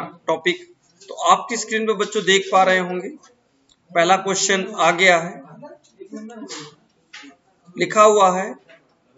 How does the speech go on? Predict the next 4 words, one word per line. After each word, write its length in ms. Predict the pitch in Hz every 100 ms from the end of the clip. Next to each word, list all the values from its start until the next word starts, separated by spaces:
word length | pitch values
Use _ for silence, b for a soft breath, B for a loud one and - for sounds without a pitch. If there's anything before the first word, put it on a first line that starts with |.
| 139
विंडोज 720 | 147 185 196 196 190 190 - - _ _ _ - - - - 170 156 160
में 140 | 185 190 - -
खुले 340 | - 190 220 233
हुए 280 | 202 190